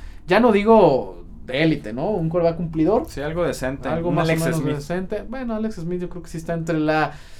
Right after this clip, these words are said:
Speaker 1: la rayita del élite y no. Eh, pero
Speaker 2: O un Andy Dalton. Por ahí.
Speaker 1: probablemente, incluso hasta un Kaepernick en su buen momento, yo creo que no tendría, no te daría tantos, tantos problemas, ¿no?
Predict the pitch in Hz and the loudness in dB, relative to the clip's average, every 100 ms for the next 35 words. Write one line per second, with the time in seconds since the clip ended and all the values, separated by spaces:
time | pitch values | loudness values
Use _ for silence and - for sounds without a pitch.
0 | - - 208 202 220 220 220 247 240 262 | -12 -8 0 2 4 4 4 4 4 6
1 | 226 185 175 175 170 180 208 220 170 160 | 8 6 6 4 4 4 4 2 0 -2
2 | 156 156 165 - - - - - - 131 | -2 -4 -6 -10 -18 -20 -20 -20 -12 -8
3 | 127 123 113 110 - 135 127 127 135 135 | -6 -4 -6 -6 0 4 4 4 4 2
4 | 135 131 123 135 - 151 170 175 - - | 2 4 4 2 0 -4 -4 -8 -16 -16
5 | - - - - - 359 - - - - | -16 -16 -16 -4 2 4 6 6 4 4
6 | 339 233 294 359 330 233 277 226 226 269 | 2 0 2 2 4 4 6 4 4 2
7 | 269 220 175 185 180 220 226 208 220 233 | 0 0 -2 0 0 2 2 0 -2 0
8 | 196 185 180 185 160 135 143 147 147 143 | 0 0 0 2 2 0 -6 -4 -4 -4
9 | 147 143 135 131 135 127 135 - - 123 | -4 -2 -2 -2 -4 -6 -8 -10 -10 -10
10 | 117 - - 113 117 110 90 131 | -10 -12 -10 -6 -6 -8 -10 -12